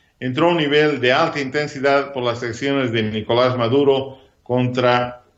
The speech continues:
colombianos en Venezuela y contra el país mismo.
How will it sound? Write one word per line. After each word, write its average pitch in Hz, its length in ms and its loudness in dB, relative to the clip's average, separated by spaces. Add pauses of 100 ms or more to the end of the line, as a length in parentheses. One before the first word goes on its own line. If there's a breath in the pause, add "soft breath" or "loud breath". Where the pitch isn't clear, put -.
colombianos 135 600 2
en 123 100 -2
Venezuela 127 800 0
y 123 120 -6
contra 110 360 -2
el 104 100 -2
país 110 320 0
mismo. 127 400 -2